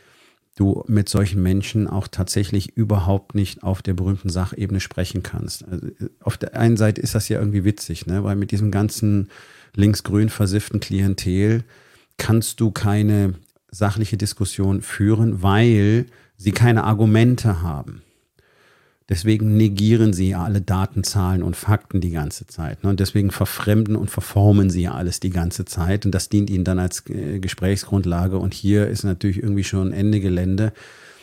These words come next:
Denn wenn du eine, äh, beliebige Realität für dich selber erschaffst,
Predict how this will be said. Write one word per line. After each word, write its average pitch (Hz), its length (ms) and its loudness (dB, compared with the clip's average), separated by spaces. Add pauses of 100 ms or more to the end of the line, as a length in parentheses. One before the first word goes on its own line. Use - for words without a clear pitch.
(140)
Denn 107 280 4
wenn 107 200 4
du 101 400 2
eine, 98 580 2 (380)
äh, 101 100 -2
beliebige 107 640 2
Realität 104 580 0
für - 120 -6
dich 92 180 -4
selber 101 300 0
erschaffst, - 760 -4